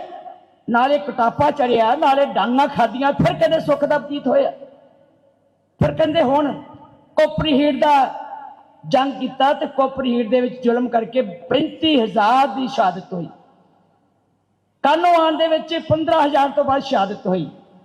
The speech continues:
ਫਿਰ ਉਹਨੇ ਸੋਚਿਆ, "ਸਿੱਖ ਡਰ ਜਾਣਗੇ, ਸਿੱਖ ਡਰ ਗਏ ਹੋਣਗੇ," ਕਿਉਂਕਿ ਉਹਨੇ ਦਰਬਾਰ ਸਾਹਿਬ ਬਰੂਦ ਨਾਲ ਢਾਹ ਦਿੱਤਾ ਸੀ, ਸਰੋਵਰ ਪੂਰ ਦਿੱਤਾ ਸੀ। ਕਿਉਂ? ਕਿਉਂਕਿ ਜਦੋਂ ਉਹਨੇ ਪੁੱਛਿਆ ਕਿ ਸਿੱਖ ਸ਼ਕਤੀ ਕਿੱਥੋਂ ਲੈਂਦੇ ਆ,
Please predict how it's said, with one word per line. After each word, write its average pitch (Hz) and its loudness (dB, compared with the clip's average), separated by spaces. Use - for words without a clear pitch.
ਫਿਰ 359 6
ਉਹਨੇ 370 6
ਸੋਚਿਆ, 311 2
"ਸਿੱਖ 311 0
ਡਰ 269 0
ਜਾਣਗੇ, 240 -2
ਸਿੱਖ 285 -4
ਡਰ 254 2
ਗਏ 294 2
ਹੋਣਗੇ," 240 -2
ਕਿਉਂਕਿ 214 -2
ਉਹਨੇ 240 0
ਦਰਬਾਰ 208 0
ਸਾਹਿਬ 220 0
ਬਰੂਦ 254 0
ਨਾਲ 247 2
ਢਾਹ 165 -2
ਦਿੱਤਾ 226 -2
ਸੀ, 240 -8
ਸਰੋਵਰ 262 0
ਪੂਰ 254 -4
ਦਿੱਤਾ 254 0
ਸੀ। 269 -8
ਕਿਉਂ? 311 2
ਕਿਉਂਕਿ 277 -2
ਜਦੋਂ 320 4
ਉਹਨੇ 339 4
ਪੁੱਛਿਆ 339 0
ਕਿ 370 -2
ਸਿੱਖ 330 -2
ਸ਼ਕਤੀ 339 -4
ਕਿੱਥੋਂ 320 0
ਲੈਂਦੇ 277 -2
ਆ, 190 -2